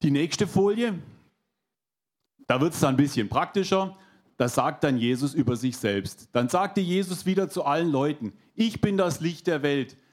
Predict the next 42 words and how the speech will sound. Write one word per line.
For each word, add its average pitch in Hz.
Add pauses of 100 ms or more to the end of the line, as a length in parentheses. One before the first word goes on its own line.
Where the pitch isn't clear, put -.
Wer 120
mir 165
folgt, 151
wird 117
nicht 151
mehr 139
in 123
der 107
Finsternis 127
umherirren, 131 (220)
sondern 117
wird 117
das 98
Licht 123
haben, 98 (240)
das 98
zum 113
Leben 98
führt.“ 87 (200)
Auch 113
hier 151
wieder 165
das 147
Licht, 156
ja. 127 (580)
Warum 165
ist -
er 139
das 143
Licht 139
der 127
Welt? 110
Warum? 147 (920)
„Wer 131
mir 180
folgt, 170
wird 131
nicht 147
mehr 151
in 131
der 117
Finsternis 135